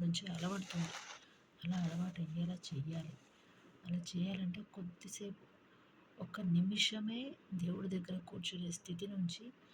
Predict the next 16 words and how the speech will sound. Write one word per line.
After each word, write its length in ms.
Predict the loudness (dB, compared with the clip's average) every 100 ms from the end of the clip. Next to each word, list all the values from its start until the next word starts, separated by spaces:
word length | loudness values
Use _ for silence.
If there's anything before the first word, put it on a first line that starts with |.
| -20 -20 -20 -6 2
ఐదారు 360 | 4 6 4
నిమిషాలు, 640 | 6 6 6 4 0 -2 -4
లేకంటే 640 | -6 -6 -4 0 0 -2
ఒక 120 | -6 -8 -8
పది 180 | -4 -2
నిమిషాలు 560 | -2 -2 -6 -12 -12
కూర్చోగలిగే 640 | -6 -2 -2 -2 -2 -2 -4
స్థితి 360 | -6 -8 -8
వాళ్ళకి 340 | -4 -2 -2 -2
అలవాటు 360 | 0 2 0
అవ్వాలి. 380 | -2 -6 -8 -10 -20 -20 -20 -20 -20 -18 -2
నిత్యము 600 | -2 -2 -4 0 0 -2 -6
దేవుడి 360 | -4 0 2 2
దగ్గర 320 | 0 -4 -6
ఒక్క 400 | -8 -14 -10 -4
దీపం 540 | -2 0 0 0 -2